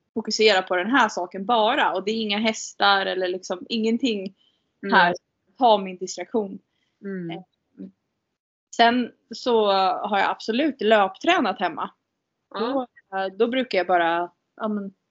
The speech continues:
Speaker 1: sticka ut, ut på vägarna här runt omkring och springa iväg. Och då är man ju också för sig själv.
Speaker 2: Ja.
Speaker 1: Eh, och det tycker jag egentligen är en väldigt skön typ av träning. Men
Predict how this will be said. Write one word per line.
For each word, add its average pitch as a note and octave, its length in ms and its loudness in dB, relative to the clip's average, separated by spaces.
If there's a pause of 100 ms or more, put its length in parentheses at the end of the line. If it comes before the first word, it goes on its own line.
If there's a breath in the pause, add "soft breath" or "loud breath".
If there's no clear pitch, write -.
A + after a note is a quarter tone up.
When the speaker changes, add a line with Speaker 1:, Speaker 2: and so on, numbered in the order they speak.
(360)
Speaker 1:
sticka - 300 -2
ut, A3 260 -2
ut F#3 260 -10
på F3+ 400 0
vägarna F#3 460 4
här F3+ 180 2
runt D#3+ 220 -8
omkring F3 320 -10
och F3+ 60 -16
springa F3+ 320 -6
iväg. F#3 340 2
Och F#3 80 -6
då A3 180 2
är G#3+ 80 6
man F#3+ 140 -2
ju F3+ 80 2
också B3 420 -2 (960)
för A#3+ 80 4
sig G#3 160 -2
själv. G3 460 -2 (580)
Speaker 2:
Ja. F3 340 -4 (300)
Speaker 1:
Eh, G3+ 200 -6
och G#3 180 -4
det B3 160 0
tycker A3 240 -2
jag F3+ 120 2
egentligen F#3+ 400 0
är F#3 60 -6
en F3+ 60 -8
väldigt F#3 240 -4
skön G3+ 460 2
typ F3+ 260 -6
av F#3 160 -2
träning. G3+ 880 2
Men F#3+ 720 -2